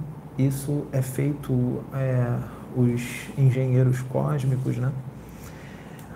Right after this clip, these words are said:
Os espíritos evoluidíssimos que organizam tudo isso, não tem equívoco, eles fazem de propósito. Por quê? Porque nós temos que aprender a conviver com as diferenças. Se tem essa quantidade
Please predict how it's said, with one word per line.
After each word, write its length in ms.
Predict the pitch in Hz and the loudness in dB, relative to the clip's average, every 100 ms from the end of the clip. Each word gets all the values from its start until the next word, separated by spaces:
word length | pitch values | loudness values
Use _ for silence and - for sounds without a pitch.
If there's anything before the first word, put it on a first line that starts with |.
| - - | -12 -2
Os 140 | 120 | 0
espíritos 520 | 113 - 123 117 113 113 | 0 0 2 2 2 2
evoluidíssimos 1120 | 110 117 120 110 104 139 139 - 110 - - - - - | 2 4 4 2 4 2 2 -2 -4 -4 -8 -12 -14 -4
que 220 | 113 110 | 0 2
organizam 720 | 107 113 120 107 113 123 120 | 4 4 4 4 4 4 2
tudo 300 | 107 117 110 | -2 -2 0
isso, 460 | 110 147 151 - - - - - | 2 0 -2 -6 -10 -12 -16 -4
não 180 | 120 127 | 0 2
tem 260 | 135 151 | 4 4
equívoco, 480 | 151 156 156 147 110 | 2 0 0 0 -2
eles 180 | 120 127 | -2 -2
fazem 440 | - 135 135 135 123 | 0 2 6 6 6
de 180 | 127 | 4
propósito. 840 | 165 - 190 - 135 135 135 131 - - - - - | 4 2 -2 0 2 2 2 -2 -8 -12 -14 -12 -4
Por 200 | 135 - | -2 0
quê? 240 | 135 117 - - | 0 -2 -4 -8
Porque 300 | 123 - 113 | -10 -4 -4
nós 300 | 110 107 - | -2 -4 -6
temos 520 | - 123 131 143 - | -2 2 2 2 -2
que 120 | - | -2
aprender 640 | 127 143 135 110 107 110 | -2 2 2 4 2 2
a 40 | - | 0
conviver 720 | - 113 113 113 104 101 104 | -2 -2 -2 -4 0 0 0
com 120 | - | -2
as 100 | 110 | -4
diferenças. 680 | 104 - - 110 98 101 - - - - - - - - - | -4 -2 0 2 0 -2 -8 -12 -14 -16 -14 -14 -14 -14 -14
Se 180 | - - | -6 -4
tem 220 | - 135 | 0 2
essa 180 | 143 139 | 2 -2
quantidade 560 | 143 139 139 131 127 | 0 0 2 2 2